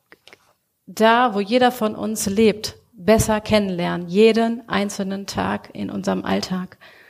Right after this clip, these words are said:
Die Frage ist doch, brennt unser Herz heute mehr für diesen Jesus als gestern? Br-,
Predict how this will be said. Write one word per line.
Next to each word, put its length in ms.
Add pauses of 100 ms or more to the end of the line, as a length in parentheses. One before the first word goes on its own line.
(1400)
Die 140
Frage 340
ist 160
doch, 160
brennt 320
unser 240
Herz 420
heute 680 (220)
mehr 400
für 180
diesen 280
Jesus 400
als 240
gestern? 440 (3750)
Br-, 200